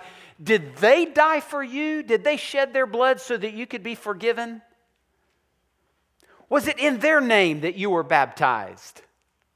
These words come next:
See, these questions, they're sobering, aren't they? It's, it's, it's a wake-up call to go, "Where have I really placed my hope and trust? Is it in earthly things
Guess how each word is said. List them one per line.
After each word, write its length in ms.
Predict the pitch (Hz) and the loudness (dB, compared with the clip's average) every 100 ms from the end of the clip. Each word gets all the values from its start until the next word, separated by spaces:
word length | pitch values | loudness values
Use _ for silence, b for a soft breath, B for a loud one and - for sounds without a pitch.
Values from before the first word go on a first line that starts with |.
| _ _ _ _ _ | _ _ _ _ _
See, 160 | - | -14
these 140 | 214 226 | -14 -14
questions, 320 | - 226 - | -8 -8 -6
they're 80 | 226 | -8
sobering, 640 | - - 226 285 180 135 | -6 -2 -2 0 -2 0
aren't 240 | 147 220 - | -2 -4 -6
they? 300 | 107 90 95 _ _ _ _ _ _ _ _ | -12 -12 -20 _ _ _ _ _ _ _ _
It's, 120 | - | -14
it's, 260 | - - 196 | -12 -12 -10
it's 200 | 208 - | -8 -2
a 60 | 220 | -2
wake-up 680 | 180 220 302 - 247 180 - | 0 -2 -2 -2 -4 -4 -6
call 300 | 214 185 175 | 0 0 0
to 120 | 190 | -6
go, 320 | 202 202 - B B - | -2 -2 -2 B B -12
"Where 600 | 170 160 196 285 330 302 | -8 2 4 6 4 2
have 320 | 254 269 220 | 0 -2 0
I 200 | 208 214 | 0 0
really 460 | 185 202 269 220 | -2 -6 -2 -2
placed 640 | 202 - 233 277 240 185 - | -2 -12 -4 -2 -2 -4 -6
my 220 | 208 220 | -2 -2
hope 380 | - 214 254 - | 0 0 0 -4
and 200 | 226 240 | -10 -8
trust? 760 | - 247 320 202 160 - - _ b b b b b - | -8 0 0 0 -6 -16 -20 _ b b b b b -8
Is 160 | 175 | -6
it 100 | 196 | -4
in 120 | 175 175 | -2 -2
earthly 340 | 226 262 247 | -2 -4 -10
things 580 | 240 254 262 262 - | -8 -12 -10 -14 -18